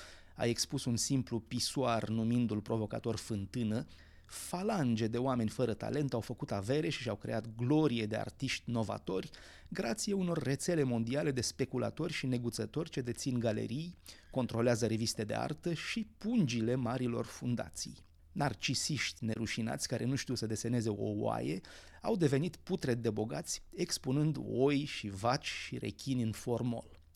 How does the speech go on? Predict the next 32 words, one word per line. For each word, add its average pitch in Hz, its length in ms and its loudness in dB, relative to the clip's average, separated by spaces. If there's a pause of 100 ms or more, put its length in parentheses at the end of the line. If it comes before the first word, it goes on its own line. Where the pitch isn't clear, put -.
(300)
Alții, 175 400 0
pentru 151 220 -2
că - 80 0
au 123 80 4
comandat 123 480 2
unor 120 180 0
meșteșugari 113 880 -2
un 110 200 0
iepuraș 107 500 -2
din 110 140 -2
oțel 196 500 -4 (360)
sau 208 240 -2
au 165 80 4
luat-o 156 240 2
de 143 80 2
nevastă 135 400 2
pe 131 100 -2
Ciciolina. - 760 -2 (840)
Cei - 180 -2
mai 226 140 4
îngrijorători 165 640 4
e 220 40 2
că 196 120 0
mecanismele 156 600 4
sociale 135 600 0
ne 107 140 0
obligă 117 360 2
să 117 140 0
mințim. 107 520 0 (580)
„A, 151 260 2
ești 131 320 -4
român!” 143 720 2